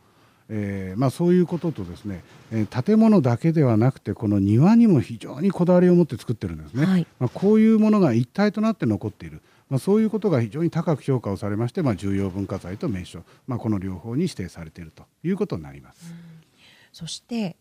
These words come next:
Speaker 2: お隣が戸定歴史館になっています。現在、プリンス徳川、徳川昭武が歩んだ幕末、明治という、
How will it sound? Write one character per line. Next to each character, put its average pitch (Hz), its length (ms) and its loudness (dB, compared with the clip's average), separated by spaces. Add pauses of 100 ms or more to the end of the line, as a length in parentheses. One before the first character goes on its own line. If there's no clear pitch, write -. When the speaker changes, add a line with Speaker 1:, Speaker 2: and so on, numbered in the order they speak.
Speaker 2:
お 208 80 -14
隣 381 520 -8
が 302 320 -4 (400)
戸 196 160 -4
定 277 260 -2
歴 185 300 -6
史 - 100 -2
館 262 200 -2
に 156 260 -4
な 156 80 -4
っ 143 40 -8
て 147 120 -10
い 135 40 -6
ま 135 160 -4
す。 - 200 -14 (400)
現 349 320 -2
在、 208 320 2 (360)
プ 254 140 2
リ 339 180 4
ン 349 100 -2
ス - 100 -12
徳 240 260 -2
川、 196 400 2
徳 185 300 -6
川 196 320 0
昭 - 180 -12
武 190 280 -8
が 165 200 -4
歩 180 300 2
ん 202 120 2
だ 170 220 0 (220)
幕 190 320 -4 (160)
末、 - 260 -20
明 208 240 4
治 165 160 -4
と 143 140 -8
い 139 100 -8
う、 139 100 -10